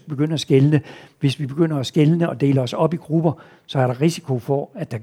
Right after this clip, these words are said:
det falder fra hinanden, at, at vi bliver modstandere af hinanden. Så hun har været meget modstander af, at der var nogen, der snakkede om tidligere, at der er faktisk nogen, der sidder på krukken, når de skal af med noget vand, og der er nogen andre, der står op, når de skal af med noget vand.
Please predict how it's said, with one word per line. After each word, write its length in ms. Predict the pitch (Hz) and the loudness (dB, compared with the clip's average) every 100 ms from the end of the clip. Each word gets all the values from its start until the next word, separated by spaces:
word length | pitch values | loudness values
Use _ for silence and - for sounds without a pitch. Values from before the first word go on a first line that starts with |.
| - | -6
det 120 | 147 131 | -6 -2
falder 240 | 135 120 | 0 0
fra 180 | - 143 | 0 -4
hinanden, 400 | 139 120 120 127 | -2 -4 -4 -10
at, 200 | 110 - | -10 -12
at 180 | 123 120 | -12 -12
vi 260 | 113 113 117 294 _ | -12 -12 -12 -18 _
bliver 160 | 147 131 | -4 -2
modstandere 560 | 139 156 127 113 110 | -2 -4 -6 -6 -6
af 80 | 110 | -8
hinanden. 380 | 110 117 117 110 - - - | -6 -6 -6 -10 -16 -20 -8
Så 120 | 127 | -4
hun 180 | 143 156 | 2 2
har 80 | |
været 200 | 131 127 | 2 2
meget 220 | 117 139 143 | 0 -2 -2
modstander 460 | 143 143 139 120 | -4 -4 -4 -4
af, 80 | 117 | -4
at 80 | 117 | -6
der 60 | |
var 80 | 117 | -8
nogen, 200 | 131 147 | -6 -6
der 40 | 131 | -6
snakkede 400 | 139 135 135 123 | -2 2 2 2
om 160 | 131 - - _ - | -2 -6 -20 _ -10
tidligere, 520 | 147 143 139 110 104 - - - - | -2 0 0 -2 -6 -12 -20 -12 -4
at 240 | 143 - - - _ | -4 -4 -14 -20 _
der 60 | 139 | -6
er 40 | |
faktisk 360 | 151 139 143 127 | -2 -4 -4 -4
nogen, 200 | 151 147 | -4 -4
der 80 | |
sidder 440 | 123 - 165 165 117 | -8 -2 0 0 -4
på 140 | 143 | -6
krukken, 480 | - 147 143 131 120 - _ | -6 0 0 0 -6 -12 _
når 140 | 139 | -10
de 120 | 120 123 | -8 -8
skal 160 | - | -6
af 160 | 143 - | -6 -6
med 100 | 131 | -10
noget 220 | 123 117 | -10 -6
vand, 180 | 127 131 - _ - - | -6 -6 -10 _ -20 -6
og 80 | |
der 80 | 135 | -4
er 40 | 127 | -2
nogen 160 | 131 | 0
andre, 220 | 131 147 | -2 -2
der 120 | 139 117 | -4 -4
står 380 | - 165 123 | 2 2 2
op, 140 | 113 - | -8 -10
når 120 | 127 | -12
de 260 | 110 110 - - | -10 -10 -12 -18
skal 220 | - 120 | -10 -8
af 120 | 117 | -8
med 80 | 120 | -10
noget 160 | 120 | -8
vand. 140 | 120 | -8